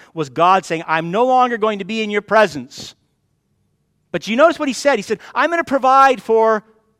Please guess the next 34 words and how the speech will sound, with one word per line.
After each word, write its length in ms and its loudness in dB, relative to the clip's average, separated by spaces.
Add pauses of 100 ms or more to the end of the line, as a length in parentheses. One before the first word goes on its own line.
(100)
blessed 380 0
living. 440 -2 (280)
I'm 160 0
gonna 380 -2
give 160 -4
you 140 0
all 180 4
the 80 0
provisions 420 -4
you 100 -6
need. 360 -4 (420)
It's 100 -8
gonna 140 -2
be 80 -4
the 100 4
land 340 0
flowing 200 -2
with 100 -8
what? 260 2 (140)
Milk 380 0
and 120 -4
honey. 360 -4 (500)
I'm 180 2
gonna 160 -2
protect 480 -2
you 60 -6
and 80 -8
provide 300 0
safety. 320 -8 (100)
I'm 80 2
gonna 80 -2
send 200 0
an 120 -6
angel. 420 -4